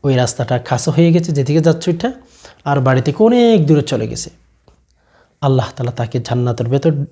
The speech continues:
ঢুকিয়ে দেওয়ার জন্য ফেরেশতাদেরকে বলেছিল, "হে ফেরেশতার দল, আমার এই বান্দাকে তোমরা জান্নাতের ভেতর নিয়ে যাও।" সুবহানাল্লাহ। এজন্য ভাই আমি বলবো,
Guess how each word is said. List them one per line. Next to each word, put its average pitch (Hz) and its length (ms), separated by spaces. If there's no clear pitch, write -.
ঢুকিয়ে 156 260
দেওয়ার 151 260
জন্য 208 280
ফেরেশতাদেরকে 139 600
বলেছিল, 165 320
"হে 143 180
ফেরেশতার 147 440
দল, 240 180
আমার 127 460
এই 156 120
বান্দাকে 175 600
তোমরা 131 560
জান্নাতের 135 420
ভেতর 123 260
নিয়ে 120 220
যাও।" - 220
সুবহানাল্লাহ। 135 760
এজন্য 123 300
ভাই 120 100
আমি 117 180
বলবো, 117 580